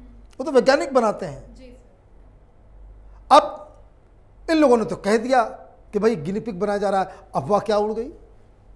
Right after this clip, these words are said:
Speaker 1: नपुंसक हो जाओगे। मुस्लिम इलाके में बोल दो, "मैं नपुंसक हो जाओगे।" ये योगी मोदी की चाल है, ये कोई कोरोना वोरोना नहीं है, ये लोगों को जो है नसबंदी कराने के लिए जो है ये सब काम किया जा रहा है।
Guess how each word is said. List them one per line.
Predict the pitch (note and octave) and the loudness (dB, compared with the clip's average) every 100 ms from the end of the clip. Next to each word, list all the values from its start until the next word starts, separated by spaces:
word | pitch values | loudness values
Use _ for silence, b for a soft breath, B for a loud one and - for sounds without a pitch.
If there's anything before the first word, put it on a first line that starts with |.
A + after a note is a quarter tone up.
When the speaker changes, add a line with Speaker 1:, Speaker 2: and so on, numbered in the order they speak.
| - - _ - - - - - - - - - - - - - D3 | -20 -20 _ -20 -20 -20 -20 -20 -20 -20 -20 -20 -20 -20 -20 -18 -12
Speaker 1:
नपुंसक | E3+ F3 D3 D3+ | -8 -6 -6 -6
हो | E3 | -4
जाओगे। | E3 D#3+ D3+ | -4 -4 -6
मुस्लिम | D3 F#3+ F#3+ | -8 -8 -6
इलाके | F#3+ F3 F3 | -4 -4 -6
में | E3+ | -4
बोल | G3 | -4
दो, | A#3 | -4
"मैं | A#3+ | -8
नपुंसक | A3 G3+ G3 | -8 -10 -10
हो | G3+ G3 | -8 -6
जाओगे।" | G3+ F#3+ D#3+ F3+ | -6 -6 -10 -2
ये | G3+ F3+ E3 | 0 0 -6
योगी | F3 G3+ G3 | -6 -6 -4
मोदी | G3 E3 | -10 -10
की | G3 | -14
चाल | - F#3 G#3 | -6 -4 -2
है, | F3+ E3 - - - - - - _ b b b - | -4 -8 -16 -20 -20 -20 -20 -20 _ b b b -8
ये | |
कोई | F#3+ C4+ | 2 2
कोरोना | C4 A3+ A#3+ | 4 2 2
वोरोना | A#3+ A3 A3+ A#3 | 2 2 2 2
नहीं | A3 A#3+ A3 | 0 2 2
है, | G#3 D3+ - b b b E3+ | 0 -4 -12 b b b 0
ये | |
लोगों | G#3 G#3+ A#3 | 4 6 4
को | A#3 A3 | 2 0
जो | G3+ | 4
है | G#3 G3+ | 2 2
नसबंदी | D#3 G3+ A3 | -4 -4 -2
कराने | G#3+ G3 G3 | 0 0 -2
के | G3 | -4
लिए | F#3+ F#3+ | -2 -2
जो | F3 | 0
है | F#3 | -2
ये | F3+ | -2
सब | F3 | -6
काम | E3+ F3 | -6 -8
किया | C#3+ F3 | -6 -6
जा | F3 | -6
रहा | E3 | -8
है। | - - | -12 -20